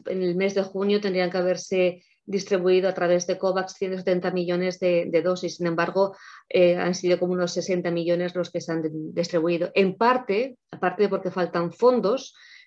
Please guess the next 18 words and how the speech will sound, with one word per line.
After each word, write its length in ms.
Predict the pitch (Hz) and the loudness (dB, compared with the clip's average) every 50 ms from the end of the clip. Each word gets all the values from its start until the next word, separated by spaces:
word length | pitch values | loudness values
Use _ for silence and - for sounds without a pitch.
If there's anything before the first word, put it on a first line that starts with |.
| _ - | _ -2
que 80 | 196 | 0
los 180 | 175 175 170 - | 2 2 0 0
países 300 | - 175 175 175 190 180 | 2 0 2 2 0 -2
ricos 380 | - 185 196 196 190 180 175 180 | 0 0 0 0 0 -2 0 0
no 80 | 180 | -2
están 240 | 170 - - 175 170 | -2 -2 -2 -4 -2
poniendo 300 | 165 175 170 170 170 170 | 0 0 0 0 0 0
encima 260 | 160 160 175 170 170 | -2 -2 -2 -2 -2
de 60 | 165 | 0
la 100 | 165 170 | 0 0
mesa, 460 | 180 202 220 214 - - 196 220 233 226 - - - - - _ _ - | 0 0 -2 -2 -2 -4 -4 -4 -4 -8 -14 -20 -20 -20 -20 _ _ 2
eh, 800 | - 208 202 196 190 190 185 185 180 180 180 180 180 175 165 165 175 185 - - - - - - - - | 4 6 8 8 8 6 6 6 6 6 6 6 6 4 2 0 -4 -10 -12 -16 -20 -20 -20 -20 -14 -10
el 120 | - - | -8 -4
problema 260 | - 190 180 190 214 214 | 2 2 4 4 2 0
fundamental, 800 | 214 - 214 214 202 202 196 196 196 190 185 190 190 190 185 | 0 2 2 2 4 4 2 0 0 -4 -2 -2 -2 -2 0
como 140 | 196 190 190 | -2 -4 -2
decíamos 460 | 190 180 180 - 190 190 190 185 180 | -4 -4 -4 -2 -2 -2 -2 -2 -4
antes, 400 | 190 190 190 190 208 208 208 - | -4 -6 -2 0 0 -2 -2 -4